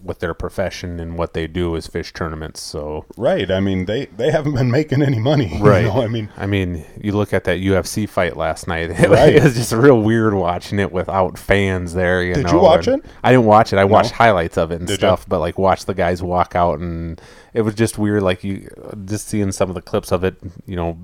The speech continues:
Speaker 1: the trainers just, like, talking to 'em while they're out there fighting. Usually you gotta
Speaker 2: Right.
Speaker 1: scream and yell for 'em to hear ya, so.
Speaker 2: Right.
Speaker 1: So, I mean, it would be weird. I think that'll take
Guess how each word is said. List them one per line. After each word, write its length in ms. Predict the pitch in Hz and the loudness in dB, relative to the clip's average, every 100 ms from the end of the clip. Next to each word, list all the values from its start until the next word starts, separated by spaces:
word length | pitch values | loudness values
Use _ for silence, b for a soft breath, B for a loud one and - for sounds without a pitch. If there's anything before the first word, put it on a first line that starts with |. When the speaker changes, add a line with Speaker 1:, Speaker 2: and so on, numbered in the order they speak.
| 98 | -8
Speaker 1:
the 120 | 98 | -6
trainers 460 | - 110 98 95 92 | -2 -2 0 -2 -4
just, 200 | 90 - | -8 -8
like, 160 | 82 | -10
talking 400 | - 85 85 - 90 | -4 -4 -4 -8 -10
to 140 | 95 | -10
'em 80 | 92 | -8
while 140 | 87 | -8
they're 140 | 87 85 | -6 -6
out 100 | 87 | -6
there 120 | 82 | -10
fighting. 340 | - 87 85 87 | -6 -6 -6 -8
Usually 400 | 90 85 85 85 | -8 -8 -10 -8
you 80 | 85 | -8
gotta 240 | 78 80 | -6 -2
Speaker 2:
Right. 180 | 92 120 | 2 2
Speaker 1:
scream 180 | 101 95 | 0 -4
and 120 | 90 | -6
yell 360 | 90 92 92 | -4 -2 -4
for 160 | - 95 | -6 -6
'em 140 | 92 90 | -6 -8
to 40 | |
hear 200 | 90 95 | -8 -8
ya, 240 | 90 87 | -6 -6
so. 460 | 90 - - - - _ - | -8 -10 -8 -8 -12 _ -4
Speaker 2:
Right. 300 | 90 104 - B B B B | -2 -2 -4 B B B B
Speaker 1:
So, 220 | - 139 135 | -2 0 2
I 100 | 147 | 2
mean, 180 | 143 | 4
it 40 | 147 | 4
would 140 | 139 | 4
be 80 | 117 | 2
weird. 300 | 101 104 104 | 2 2 4
I 120 | 95 | 2
think 300 | 92 107 98 | 0 -4 -2
that'll 260 | 104 95 92 | 0 0 -2
take 320 | - 95 | -2 -4